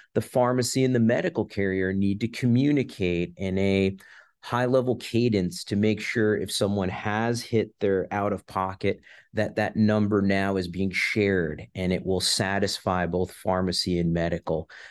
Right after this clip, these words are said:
There's also eligibility file feeds.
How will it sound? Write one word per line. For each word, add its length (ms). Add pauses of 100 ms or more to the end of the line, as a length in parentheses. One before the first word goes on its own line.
(160)
There's 220
also 760
eligibility 920
file 380
feeds. 440